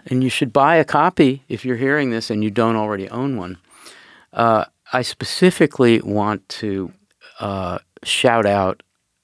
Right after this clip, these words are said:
to a poem called Into His Own, which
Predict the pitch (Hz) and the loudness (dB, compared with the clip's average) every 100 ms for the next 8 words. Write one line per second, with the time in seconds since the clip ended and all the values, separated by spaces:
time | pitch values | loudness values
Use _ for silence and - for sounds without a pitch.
0 | _ - 104 90 87 - - 98 90 - | _ -8 -6 -6 -8 -12 -12 -10 -10 -6
1 | 117 107 101 98 - - 101 92 - 113 | -4 -2 -4 -6 -10 -6 -6 -6 -4 -4
2 | 110 127 95 98 - 104 98 90 92 107 | -2 0 0 -2 -6 -6 -6 -6 -8 -16
3 | _ _ _ _ _ - - - - - | _ _ _ _ _ -20 -20 -20 -20 -20
4 | - _ - 113 120 113 113 - - | -20 _ -14 -4 2 2 2 -4 -8